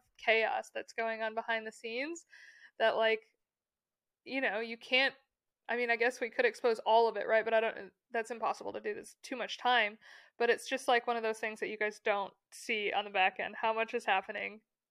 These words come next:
how much, even though if you see numbers going up and us moving on into new properties and things like that, it's like there's so much that feels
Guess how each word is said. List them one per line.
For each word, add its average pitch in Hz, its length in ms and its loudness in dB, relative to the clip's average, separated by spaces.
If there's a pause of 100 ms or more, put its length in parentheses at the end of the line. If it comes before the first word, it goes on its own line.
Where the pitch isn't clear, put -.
(140)
how 247 180 4
much, 240 420 2
even 240 220 -2
though 226 160 2
if 220 120 -2
you 220 100 -8
see 226 200 -8
numbers 214 520 2
going 214 320 0
up 208 220 0
and 208 120 -6
us 220 240 -2
moving 214 300 -2
on 202 220 -4
into 220 320 -8
new 214 160 -6
properties 208 500 0
and 214 100 -12
things 214 220 -10
like 214 160 -6
that, 208 180 -2
it's - 160 -10
like 214 160 -6
there's 214 200 -4
so 214 300 0
much 208 340 -6
that - 180 -6
feels 208 460 -4